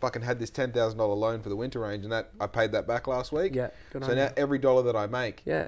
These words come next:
Speaker 1: is just money in my
Speaker 2: Yeah.
Speaker 1: account. So it's like all these cool things are happening. I finally got a little bit of fucking scratch to buy
Speaker 2: Yeah.
Speaker 1: lunch for us when we go out
Speaker 2: Yeah.
Speaker 1: and shit. It's like, man, I'm living again.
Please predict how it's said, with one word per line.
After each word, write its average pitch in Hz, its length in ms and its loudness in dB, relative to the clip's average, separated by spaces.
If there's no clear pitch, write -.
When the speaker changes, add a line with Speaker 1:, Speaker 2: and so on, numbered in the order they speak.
Speaker 1:
is 110 140 -12
just 107 140 -8
money 117 240 -2
in 107 80 -6
my 104 180 -2
Speaker 2:
Yeah. 165 100 0
Speaker 1:
account. 147 320 -2
So 123 80 0
it's 107 100 0
like 113 180 2
all 147 160 4
these 147 200 2
cool 147 300 2
things 147 220 -2
are 135 60 -6
happening. 135 420 -2
I - 40 -8
finally 147 340 0
got 135 80 4
a 131 80 4
little 135 120 2
bit 123 120 -2
of 117 80 -4
fucking 117 280 -2
scratch 139 480 0
to 147 60 -4
buy 123 260 4
Speaker 2:
Yeah. 135 60 2
Speaker 1:
lunch 135 280 0
for 135 200 -2
us 135 140 -2
when 127 140 -4
we 120 80 -4
go 117 160 2
out 120 60 4
Speaker 2:
Yeah. 131 160 4
Speaker 1:
and 139 80 -4
shit. 143 280 -2
It's - 80 -14
like, 98 180 0
man, 139 200 0
I'm 101 100 -4
living 160 240 2
again. 95 360 -4